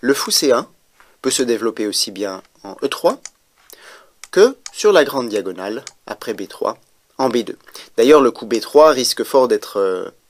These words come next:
sinon utile, du moins nécessaire, pour, euh, les blancs, afin de défendre ce pion C quatre. Le fou s'est développé donc en G deux, il ne défend plus le pion C quatre.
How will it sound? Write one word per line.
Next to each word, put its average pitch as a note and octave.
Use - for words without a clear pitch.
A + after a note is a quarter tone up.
sinon A#2
utile, B2
du G2+
moins F#2+
nécessaire, A#2+
pour, G2+
euh, F#2+
les F#2+
blancs, E3+
afin F#3+
de D3+
défendre E3
ce D3+
pion -
C -
quatre. -
Le A#2+
fou -
s'est C#3
développé A#2
donc A2
en G#2
G A2+
deux, C3
il D#3
ne A2+
défend D3+
plus C#3
le B2
pion A#2
C G#2
quatre. -